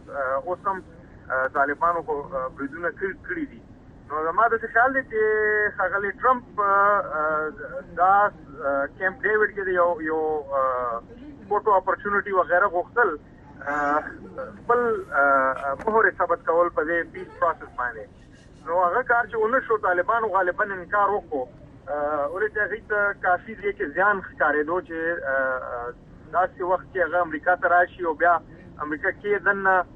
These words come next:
آه، د امن معاهده امضا کړي. نو زما خیال دی چې،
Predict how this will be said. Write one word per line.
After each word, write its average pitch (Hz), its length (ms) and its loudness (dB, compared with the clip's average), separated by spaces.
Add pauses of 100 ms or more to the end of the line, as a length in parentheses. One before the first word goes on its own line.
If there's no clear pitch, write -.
(120)
آه، 147 440 2
د 147 80 -6
امن 180 300 0 (220)
معاهده 165 300 6
امضا 170 300 6
کړي. - 160 -2
نو 170 160 2 (460)
زما 196 220 6
خیال 233 240 6
دی 226 100 6
چې، 208 160 2